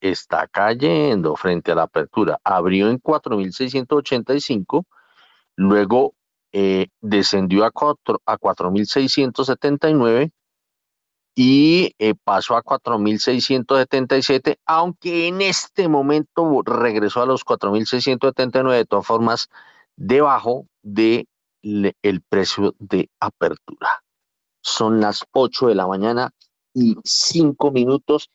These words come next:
y venga, nos ponemos al día con algunas noticias que, eh,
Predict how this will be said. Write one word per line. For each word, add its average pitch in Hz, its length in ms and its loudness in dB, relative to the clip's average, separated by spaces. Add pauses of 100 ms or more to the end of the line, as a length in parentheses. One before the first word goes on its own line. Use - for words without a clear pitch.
(360)
y 113 120 2
venga, 107 440 2
nos 123 240 -2
ponemos 104 400 0
al 147 160 0
día 110 240 2
con 135 200 -2
algunas 95 460 -2
noticias 123 800 -2 (800)
que, 117 640 4
eh, 85 960 0